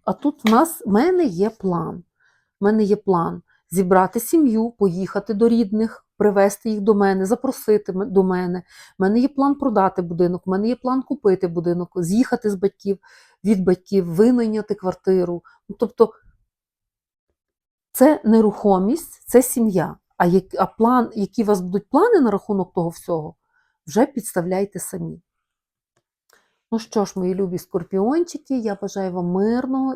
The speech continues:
і спокійного місяця. Вдалого вам обнулення. Пам'ятайте, що у вас є диявол, дуже обережні будьте зі своїми бажаннями, тому що вони мають властивість збуватися, і потім ми не знаємо, що з ними робити.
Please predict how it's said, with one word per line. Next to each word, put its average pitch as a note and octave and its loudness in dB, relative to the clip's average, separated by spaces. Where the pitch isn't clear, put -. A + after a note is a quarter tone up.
і F#3+ -6
спокійного F3+ -6
місяця. E3+ -12
Вдалого B3 2
вам G3+ -4
обнулення. F3 -4
Пам'ятайте, G3+ 2
що - -14
у F3 -14
вас F3 -8
є F3+ -6
диявол, F3+ -2
дуже F3+ -6
обережні F3 -4
будьте B3+ -4
зі - -14
своїми B3+ 4
бажаннями, B3 2
тому A#3 -4
що - -8
вони A3+ 2
мають A3 -2
властивість G#3+ -4
збуватися, F#3+ -2
і G3+ -4
потім G3+ -6
ми G3+ 0
не G3 0
знаємо, F#3+ -4
що - -8
з F3 -10
ними G3 -6
робити. F3+ -10